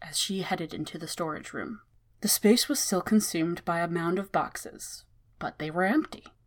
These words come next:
Along the near wall, the bequest was sorted in its entirety. Fabulous.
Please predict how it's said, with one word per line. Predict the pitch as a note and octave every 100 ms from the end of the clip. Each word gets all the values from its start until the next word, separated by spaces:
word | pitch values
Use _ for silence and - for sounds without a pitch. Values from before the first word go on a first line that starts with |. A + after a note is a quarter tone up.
| -
Along | F#3 F#3 C4 C#4+
the | B3+
near | G3 F3+
wall, | F3+ D3+ C3+ D3+ E3+ _ _ -
the | -
bequest | F#3 - A3 - -
was | -
sorted | - F3 E3+
in | E3
its | E3+ -
entirety. | E3+ - - F3 D3 - - _ _ _ _ _
Fabulous. | _ - - D3+ F3 - - - -